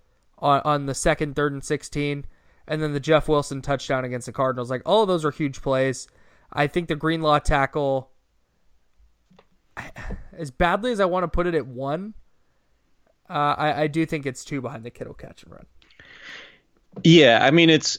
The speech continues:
Speaker 2: it's very, very close. It's definitely, like, a one A, one B situation.
Speaker 1: Yeah,
Speaker 2: The,
Speaker 1: I'm
Speaker 2: the
Speaker 1: not gonna
Speaker 2: thing
Speaker 1: argue
Speaker 2: is
Speaker 1: with someone that wants to put Greenlaw at the top.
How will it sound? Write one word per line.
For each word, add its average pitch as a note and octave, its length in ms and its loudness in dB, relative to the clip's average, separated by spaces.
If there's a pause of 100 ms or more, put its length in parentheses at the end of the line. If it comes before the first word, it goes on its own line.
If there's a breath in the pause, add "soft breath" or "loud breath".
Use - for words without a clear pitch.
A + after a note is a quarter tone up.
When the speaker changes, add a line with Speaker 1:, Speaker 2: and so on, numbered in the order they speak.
Speaker 2:
it's D3+ 180 2
very, D3 280 8
very B2 180 4
close. - 480 -6
It's - 200 -10
definitely, C3+ 360 4
like, A#2 220 2
a A#2+ 40 2
one A#2 240 0
A, A#2 140 2
one A2 240 -2
B A2 240 -2
situation. A2+ 760 0
Speaker 1:
Yeah, A2+ 100 -4
Speaker 2:
The, - 160 8
Speaker 1:
I'm D#3+ 60 -4
Speaker 2:
the C#3 60 4
Speaker 1:
not D#3+ 100 0
gonna E3+ 120 6
Speaker 2:
thing D#3+ 100 8
Speaker 1:
argue D3+ 180 8
Speaker 2:
is C3+ 80 6
Speaker 1:
with B2+ 100 -4
someone C3 240 -8
that B2 80 -12
wants B2+ 180 -10
to C3+ 80 -20
put C3 160 -12
Greenlaw A2+ 300 -16
at - 80 -20
the - 80 -20
top. - 200 -20